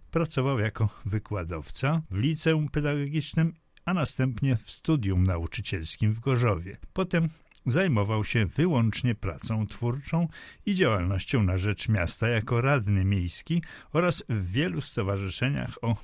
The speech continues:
profilu kulturalnym. W Radzie Miasta Gorzowa zasiadał blisko trzydzieści lat. Był prezesem gorzowskiej części zielonogórskiego oddziału Związku Polskich Artystów Plastyków. Działał w Gorzowskim Towarzystwie Kultury,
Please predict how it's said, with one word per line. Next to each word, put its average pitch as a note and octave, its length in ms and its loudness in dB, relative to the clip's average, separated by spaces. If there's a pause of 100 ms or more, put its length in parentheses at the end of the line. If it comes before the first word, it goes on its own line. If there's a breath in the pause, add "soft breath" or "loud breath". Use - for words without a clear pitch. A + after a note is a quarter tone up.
profilu G#2+ 720 -2
kulturalnym. G2 960 -2 (140)
W A#2 40 0
Radzie D3 260 2
Miasta A2+ 400 0
Gorzowa D#3+ 560 0 (120)
zasiadał B2+ 560 2
blisko A2 420 0
trzydzieści - 840 0
lat. F2 380 -4
Był D#3 200 4
prezesem A#2+ 840 0
gorzowskiej B2+ 580 -2
części G#2+ 520 2
zielonogórskiego G2+ 920 0
oddziału G#2+ 460 2
Związku C3 540 0
Polskich G#2 560 -2 (360 loud breath)
Artystów G#2 680 -4
Plastyków. - 840 -2 (160 loud breath)
Działał E3 340 2 (200)
w A#2+ 120 -4
Gorzowskim C3 600 4
Towarzystwie G#2 560 -2
Kultury, A2+ 680 -2